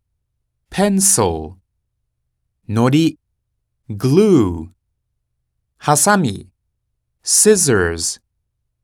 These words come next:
三輪車、tricycle。縄跳び、skipping rope。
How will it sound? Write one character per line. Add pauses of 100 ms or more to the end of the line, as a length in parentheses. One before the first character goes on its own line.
(440)
三
輪
車、 (720)
tricycle。 (1080)
縄
跳
び、 (760)
skipping
rope。